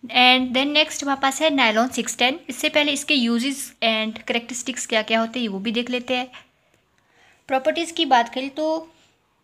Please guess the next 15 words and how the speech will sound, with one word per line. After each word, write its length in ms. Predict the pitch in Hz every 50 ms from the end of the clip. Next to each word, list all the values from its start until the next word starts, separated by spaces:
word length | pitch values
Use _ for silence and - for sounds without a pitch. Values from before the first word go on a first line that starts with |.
| _ _ -
it 140 | 277 -
has 180 | 277 311 311 311
a 80 | 320 294
good 300 | 233 226 247 262 247 -
tensile 420 | 285 269 269 269 269 294 294 277
strength, 480 | - - 294 277 269 285 311 302 - - _ _ _ _ _ _ _ _ _ _ _ _ _ _ _ _
right? 320 | 247 240 247 254 285 277 - - - _ _ _ _ _ _ _ _ _ _ _ -
It 140 | 285 240 302
is 160 | 311 294 302
soluble 440 | - 277 247 240 233 233 262 269 - -
in 140 | 247 233 240 247 240
formic 420 | - - 220 214 208 233 240 240
acid, 420 | 269 254 254 - - 302 320 311 - - - - - _ _ _ _ _ _ _ _ _ _ _ _ _ _ _ _ _ _ _ _ _ _ _ _ _ _ -
ठीक 140 | 294 302
है। 80 | 330 339